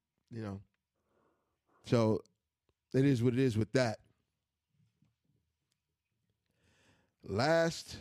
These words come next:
slide of the whole thing. According to a family history D N A analysis performed by African American Ancestry, Inc., which everybody is now trying to, uh,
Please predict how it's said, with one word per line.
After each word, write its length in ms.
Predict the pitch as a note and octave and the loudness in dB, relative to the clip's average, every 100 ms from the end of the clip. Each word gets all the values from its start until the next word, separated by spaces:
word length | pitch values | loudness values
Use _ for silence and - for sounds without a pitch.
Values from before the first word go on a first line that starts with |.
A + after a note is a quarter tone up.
| - | -14
slide 720 | - A#2+ B2+ C3 B2+ C3 B2 _ _ - | -8 -2 0 0 0 -2 -4 _ _ -4
of 460 | A#2 A#2 A#2 A2+ - _ _ - | 0 2 2 0 -4 _ _ 0
the 120 | A#2+ | 2
whole 140 | G#2+ | 2
thing. 220 | F#2+ F#2+ - - _ | 0 -8 -12 -20 _
According 440 | B2+ - G#3 A#3 G#3+ | -6 0 0 0 -2
to 280 | - G3+ E3 | -6 -2 0
a 40 | |
family 440 | - E3 E3+ E3+ | 2 0 2 -2
history 380 | D3+ C#3+ - B2+ | 0 -2 -2 -4
D 220 | A#2 D3 | -2 -2
N 120 | D3+ D3 | 0 0
A 160 | C#3 | -2
analysis 600 | A2 A#2 G#2 G2+ - G2 - - | -2 -6 -6 -8 -10 -14 -16 -18
performed 360 | - B2+ F#3 F3+ | -12 -6 -4 0
by 140 | D#3+ | 0
African 380 | D3 D3+ C#3+ C#3+ | 0 0 -2 -2
American 380 | C#3 C#3 C3 C3+ | -2 0 -2 -4
Ancestry, 640 | A#2 B2 - A#2+ - A2+ - | -6 -6 -4 -6 -6 -10 -8
Inc., 180 | G#2+ F#2+ _ _ _ _ _ - | -12 -12 _ _ _ _ _ -2
which 240 | A#2+ A#2 - | 0 0 0
everybody 520 | C#3+ B2+ B2+ A#2+ A2+ | 2 2 2 2 2
is 100 | A2 | 2
now 220 | B2 A2+ | 2 0
trying 360 | - B2+ G#2+ G2+ | -2 -2 -2 -2
to, 280 | A2+ G#2+ | 2 4
uh, 160 | G#2 | 4